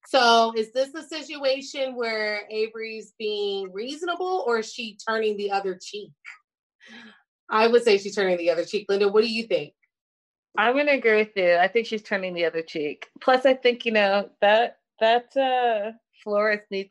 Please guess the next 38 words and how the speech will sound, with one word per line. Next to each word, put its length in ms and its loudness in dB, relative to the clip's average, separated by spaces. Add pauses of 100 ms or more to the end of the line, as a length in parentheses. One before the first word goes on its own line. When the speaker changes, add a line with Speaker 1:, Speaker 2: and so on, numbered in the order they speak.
Speaker 2:
to 80 -8 (240)
quiet 500 4
down. 560 2 (840)
Speaker 1:
Listen, 680 2 (760)
somebody 680 0
had 160 -2
to 60 -10
Speaker 2:
Like, 140 0
Speaker 1:
spill 160 -2
the 140 -10
tea. 320 -8 (420)
Speaker 2:
someone's 400 -2
spilling 300 -6
the 100 -10
tea. 220 -10 (100)
Too 140 -2
much 340 0
tea. 320 -8 (400)
Uh, 160 4
Speaker 1:
Too 60 2
Speaker 2:
yeah, 140 2
I 60 0
Speaker 1:
much. 100 -4
Speaker 2:
think 120 -12
she's 140 -14
turning 260 -8
the 160 -6
other 200 -6
cheek, 360 -14
and 100 -8
I 80 -6
think 300 -12
that, 320 -6
uh, 760 -8 (180)
there's 260 0
more 160 -4
to 200 -2
that 220 0